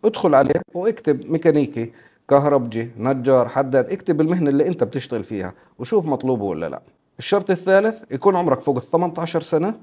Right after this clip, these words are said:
طبعًا قبل ما تسأل ثمنتاش لقديش، ما فيش حد أعلى، لازم تكون فوق ال ثمنتاش. لو عمرك تسعين، مية سنة، قدم عادي. ولو كان عندك أولاد، بتقدم طلب إلك ومرتك وأولادك تابعين إلك، وبتقدم طلب للزوجة،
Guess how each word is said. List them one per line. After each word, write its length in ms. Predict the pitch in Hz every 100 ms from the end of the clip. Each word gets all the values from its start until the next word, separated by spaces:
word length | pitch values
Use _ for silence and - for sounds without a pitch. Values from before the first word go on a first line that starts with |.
| _ _ _ _ _ _ _
طبعًا 260 | 156 135 143
قبل 200 | 180 156
ما 100 | 156
تسأل 460 | 165 113 104 98 - _ _ _
ثمنتاش 500 | 143 143 143 165 147
لقديش، 460 | 143 135 131 175 170
ما 80 | 131
فيش 200 | 170 -
حد 220 | 131 117
أعلى، 300 | 110 95 82 -
لازم 240 | 143 160 156
تكون 160 | 170
فوق 220 | 160 170
ال 60 | 151
ثمنتاش. 520 | - 131 - 87 -
لو 120 | 131
عمرك 240 | - 160 -
تسعين، 540 | 127 - 143 - - -
مية 200 | 156 160
سنة، 380 | - 156 160 160 110
قدم 300 | 127 104 95 92
عادي. 380 | 110 117 92 - _ _ _ _ _ _ _ _ _ -
ولو 240 | 135 190
كان 240 | 196 165
عندك 320 | 107 170 165 131
أولاد، 480 | 165 165 180 202 -
بتقدم 460 | 135 135 165 147
طلب 340 | 139 156 160 127
إلك 340 | 160 175 - - _ _
ومرتك 420 | 110 147 - 117 120
وأولادك 420 | 147 139 110 -
تابعين 400 | 123 123 147 139
إلك، 300 | 147 175 - 113
وبتقدم 560 | 139 165 170 135 120
طلب 300 | 110 151 131
للزوجة، 520 | 143 135 151 151 170